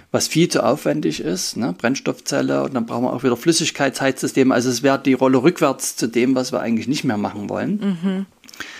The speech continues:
Speaker 1: Weil man muss immer bedenken, dass, ähm, das Heizen völlig an Bedeutung verlieren wird. Und das hat
Speaker 2: Okay.
Speaker 1: zwei Gründe. Zum einen, weil die Gebäudehüllen im Neubau immer besser werden.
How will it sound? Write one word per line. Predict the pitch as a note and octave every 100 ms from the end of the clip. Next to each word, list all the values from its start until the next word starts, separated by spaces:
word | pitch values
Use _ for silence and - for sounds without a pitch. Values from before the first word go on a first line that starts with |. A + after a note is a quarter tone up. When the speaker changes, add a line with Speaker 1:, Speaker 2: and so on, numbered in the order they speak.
| -
Speaker 1:
Weil | A#2
man | A2+ A#2+
muss | D3 D3+
immer | B2+
bedenken, | A#2+ B2 B2+ C3 C3+ C3+ - - - - _
dass, | B2+ B2+ - - -
ähm, | B2+ A#2 A2+ A2+ A2+ A#2 -
das | G#2+ - -
Heizen | C3 F3 - - A2 F#2
völlig | - D3 D3 D3 -
an | A#2+
Bedeutung | A#2 A#2 A#2+ B2 A2+
verlieren | A2+ A#2 A2 A2+ G#2
wird. | F2+ - - - _ _ _ _ - - - -
Und | G#2+
das | A2+
hat | C#3
Speaker 2:
Okay. | G3+ -
Speaker 1:
zwei | B2
Gründe. | B2 D3 C#3 A#2 F#2 - - - _
Zum | - A#2
einen, | A2+ B2+ D#3+ D3+
weil | C3
die | B2+
Gebäudehüllen | A#2 A2+ A#2+ E3 E3 A2+ B2 A2+ G#2 F#2 -
im | A2
Neubau | A2 B2 C#3 A2+ -
immer | D3 F3 C#3
besser | C3+ - A#2+
werden. | G2 F#2 G#2 G3+ -